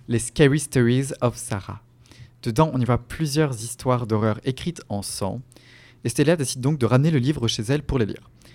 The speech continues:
Mais une fois que les deux duos ont rejoint ceux du bas, ils se font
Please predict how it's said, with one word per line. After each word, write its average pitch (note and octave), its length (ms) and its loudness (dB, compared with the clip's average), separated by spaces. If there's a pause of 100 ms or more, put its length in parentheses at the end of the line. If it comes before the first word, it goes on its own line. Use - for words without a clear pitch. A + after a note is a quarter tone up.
(240)
Mais C#3+ 80 4
une F3 80 2
fois A3 180 4
que - 220 -4
les A#2+ 240 2
deux C#3+ 200 2
duos F#3+ 300 6
ont C3 80 2
rejoint D#3 320 2
ceux E3 160 -4
du D#3 140 -4
bas, A2+ 240 0 (400)
ils E3 100 0
se F#3 140 0
font F#3 180 -4